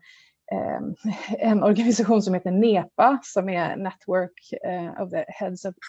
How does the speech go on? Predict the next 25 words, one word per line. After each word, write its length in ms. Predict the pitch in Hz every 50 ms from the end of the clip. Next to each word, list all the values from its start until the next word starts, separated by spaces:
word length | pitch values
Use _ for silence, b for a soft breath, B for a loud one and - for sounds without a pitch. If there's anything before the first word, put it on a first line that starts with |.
| _ -
eh, 260 | 202 214 190 170 - -
Environmental 520 | 202 185 185 180 180 175 180 180 190 185
Protection 420 | - 202 - 185 185 - - 220
Agencies. 580 | 208 208 202 220 233 220 226 262 285 302 302 - B B B B B B B _
Där 100 | - 196
vet 200 | 196 190 185 -
jag 60 | -
att 100 | 180 -
Finland 340 | - 220 190 185 180 175 190
också 240 | 196 196 - - 214
har 200 | 185 214 202 196
en 220 | 196 196 202 -
representant. 840 | - 214 196 - - 196 - 208 190 190 202 - 240 247 247 - - _ b b b b b b b b b b b b _ _ _ - -
Eh, 560 | 226 220 214 208 208 208 202 202 202 196 190
och 160 | - - 240
det 140 | 254 240 220
är, 200 | 214 202 202 202 B B B B
eh, 460 | 247 - - 208 196 190 185 180 180
en 360 | 175 175 170 - - - 247 226
grupp 300 | 208 208 208 - _ -
för, 340 | - - 196 190 190 180 180 180 180 _ _ _ _ _ _ _ _ -
eh, 420 | 196 190 180 175 175 175 175 175 170 - - - - - - - - - - - -
olika, 680 | - 262 240 214 202 190 190 - - 196 185 185 185 185 185 B B B - _ -
eh, 300 | 202 185 180 180 180 165 - _ _ -
E 120 | 226